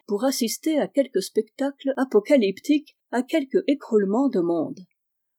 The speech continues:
Au centre, dans la loge d'honneur, sur une fleur de lotus d'or épanoui, large comme la base d'une tour, trône un colossal Bouddha d'or, en avant d'un nimbe d'or qui se déploie derrière lui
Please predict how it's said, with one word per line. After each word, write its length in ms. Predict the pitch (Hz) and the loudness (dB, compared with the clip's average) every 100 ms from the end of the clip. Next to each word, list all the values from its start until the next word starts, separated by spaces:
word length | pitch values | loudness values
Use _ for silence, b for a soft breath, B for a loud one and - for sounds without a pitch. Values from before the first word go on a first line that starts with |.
| _ | _
Au 120 | - 196 | -8 -6
centre, 540 | - 208 226 262 - _ | -4 -4 -4 -6 -12 _
dans 140 | 226 214 | -6 -4
la 160 | 202 | -2
loge 380 | 196 214 254 - | -2 -2 -4 -4
d'honneur, 440 | 170 180 196 233 269 - | -2 0 2 0 -2 -6
sur 260 | - 202 | -8 -4
une 120 | 180 180 | -2 -4
fleur 440 | - 233 247 247 | -4 -2 -2 -2
de 80 | 175 | -2
lotus 600 | 170 170 - 247 262 165 | -2 -2 -2 -2 -2 -4
d'or 360 | 147 214 247 | -2 0 -2
épanoui, 600 | 165 - 170 196 220 277 - _ _ _ | -4 -6 -4 -2 2 0 0 _ _ _
large 440 | 180 202 277 269 - | -2 0 0 -2 -4
comme 160 | 202 185 | -2 0
la 120 | 165 | 0
base 320 | 156 262 226 | 0 0 -2
d'une 260 | - 196 165 | -4 -6 -2
tour, 320 | - 294 - - - | 0 2 2 -2 -20
trône 360 | - 269 294 | 0 4 6
un 80 | 208 | 4
colossal 600 | - 269 226 196 - 262 | 2 0 2 0 -2 -2
Bouddha 340 | 196 233 196 165 | -2 0 0 0
d'or, 320 | 185 226 269 _ _ | 0 0 -2 _ _
en 160 | 190 202 | -2 2
avant 400 | 254 247 285 302 | 2 2 2 0
d'un 220 | 247 339 | -2 -2
nimbe 320 | 185 240 208 | -2 -2 -2
d'or 380 | - - 180 202 | -2 0 0 0
qui 100 | - | -2
se 140 | 208 196 | -2 0
déploie 520 | 165 220 226 226 262 | 4 2 2 -2 0
derrière 460 | 202 185 175 170 185 | 0 -4 -8 -12 -4
lui 300 | 196 269 | 4 4